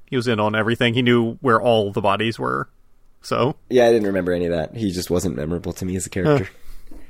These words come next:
Speaker 2: Uh, so that's, oh, and then the other thing is, uh, Van Alden, A K A Mueller, tries, tries to sell the Aquavit to some Norwegian place, and then Al Capone's guys are like, "You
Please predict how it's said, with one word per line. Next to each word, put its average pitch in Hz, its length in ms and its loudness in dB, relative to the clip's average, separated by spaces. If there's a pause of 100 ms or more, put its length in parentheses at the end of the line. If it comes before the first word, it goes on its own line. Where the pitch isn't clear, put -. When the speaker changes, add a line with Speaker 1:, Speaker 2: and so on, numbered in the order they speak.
(400)
Speaker 2:
Uh, 92 220 -2
so 131 160 0
that's, 139 320 4 (100)
oh, 139 200 10
and 117 120 6
then 113 140 4
the 113 100 6
other 110 180 4
thing 104 200 2
is, 95 320 -2
uh, 92 120 0
Van 95 280 2
Alden, 85 500 0 (640)
A 90 140 2
K 82 320 0
A - 40 2
Mueller, 80 480 0 (380)
tries, 98 380 2
tries 101 300 2
to 104 100 0
sell 98 280 4
the 98 120 4
Aquavit 95 640 0
to - 160 -6
some 92 220 -2
Norwegian 87 520 0
place, 85 460 -2
and 90 280 -4
then 82 320 -2 (420)
Al 139 360 8
Capone's 135 680 0
guys 92 440 0
are 92 40 0
like, 85 180 -2
"You - 60 -20